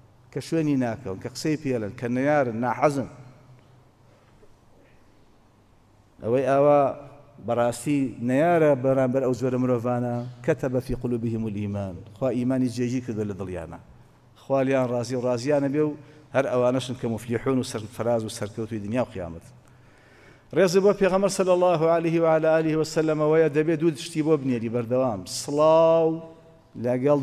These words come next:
درود. ئێمە بەس درود دەنێرین، سڵاو هەر نانێرین. خوا فەرمیێوە:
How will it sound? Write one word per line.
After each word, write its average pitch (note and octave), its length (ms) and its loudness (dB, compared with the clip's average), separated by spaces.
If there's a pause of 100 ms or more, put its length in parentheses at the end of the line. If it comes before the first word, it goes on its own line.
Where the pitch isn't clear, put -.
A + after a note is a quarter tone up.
درود. C#3+ 540 4 (1500)
ئێمە D3 260 0
بەس E3 200 6
درود F3 240 8
دەنێرین، C3+ 460 4 (200)
سڵاو D#3+ 340 6
هەر D3 120 8 (100)
نانێرین. C#3+ 680 4 (1400)
خوا E3 220 6
فەرمیێوە: F3 440 4